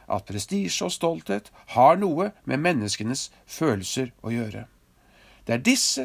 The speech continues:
som til sammen utgjør det noen kaller for nasjonalfølelsen. Prestisje dreier seg kort sagt om en persons alminnelige anseelse hos andre,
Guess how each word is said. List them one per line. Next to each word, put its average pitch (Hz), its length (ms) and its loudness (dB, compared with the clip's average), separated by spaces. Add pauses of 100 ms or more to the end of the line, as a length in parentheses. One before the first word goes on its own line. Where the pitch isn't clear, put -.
som 202 160 -2
til 233 160 -2
sammen 196 400 4
utgjør 180 560 -4 (240)
det 160 160 2
noen 139 320 0
kaller 135 400 2
for 120 240 0 (400)
nasjonalfølelsen. 120 1400 -4 (1200)
Prestisje 196 640 2
dreier 185 340 4
seg 190 220 0
kort - 240 0
sagt - 480 -4 (240)
om 107 100 -4
en 101 140 -4
persons 196 560 -2
alminnelige 190 640 0
anseelse 185 720 -2
hos - 180 -6
andre, 196 440 0